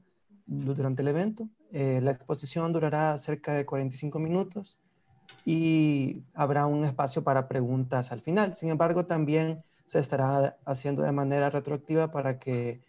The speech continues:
el ingeniero pueda responder ciertas preguntas a lo largo de la, de la exposición. Es posible, pueden compartirlas y serán, eh,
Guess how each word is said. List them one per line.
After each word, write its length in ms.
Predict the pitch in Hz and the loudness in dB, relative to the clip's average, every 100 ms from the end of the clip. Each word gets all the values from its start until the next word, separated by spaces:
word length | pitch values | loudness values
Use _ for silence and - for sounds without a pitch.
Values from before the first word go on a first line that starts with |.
| _ | _
el 140 | 151 | -4
ingeniero 560 | 143 127 - 135 131 139 | -4 -4 -6 -2 -2 0
pueda 160 | 143 139 | 0 0
responder 420 | 135 143 131 135 | -2 -4 -2 -2
ciertas 300 | 131 127 131 | -4 -8 -8
preguntas 560 | - 135 151 170 170 - | -4 -4 -2 -4 -4 -4
a 60 | |
lo 80 | 131 | -2
largo 260 | 123 131 139 | 0 0 0
de 100 | 135 | 0
la, 260 | 135 131 - _ _ _ | -2 -4 -10 _ _ _
de 100 | 151 | -4
la 80 | 139 | -4
exposición. 600 | 131 175 156 160 175 202 | -4 -8 -8 -4 -2 -2
Es 120 | 160 | -4
posible, 580 | - 147 - 170 202 220 - - | -6 -8 -2 -2 -2 -6 -10 -8
pueden 240 | 131 127 | -4 -2
compartirlas 720 | 131 135 143 139 180 196 202 | -4 -6 -6 -2 -2 -2 -6
y 60 | 135 | -8
serán, 440 | 131 131 131 127 127 - _ _ _ - | -4 -2 -2 -2 -6 -16 _ _ _ -4
eh, 500 | 135 123 117 123 | 0 0 -2 -8